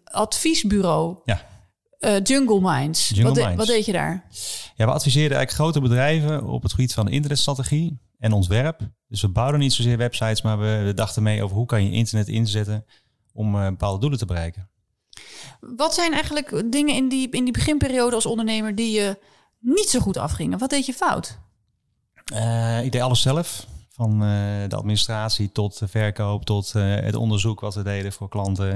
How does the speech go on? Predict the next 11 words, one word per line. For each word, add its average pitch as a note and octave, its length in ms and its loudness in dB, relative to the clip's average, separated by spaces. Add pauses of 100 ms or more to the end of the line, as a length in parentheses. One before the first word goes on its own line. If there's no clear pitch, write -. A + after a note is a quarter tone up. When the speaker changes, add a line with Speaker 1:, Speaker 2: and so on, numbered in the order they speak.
Speaker 2:
En, F#2+ 220 -2
eh, - 1500 -8
eh, G#2+ 80 2
ja, G2 80 0
je G#2+ 100 2
bent B2 140 4
niet B2 120 4
overal A#2+ 260 0
even A2+ 140 0
goed E3+ 160 2
in. G2 260 0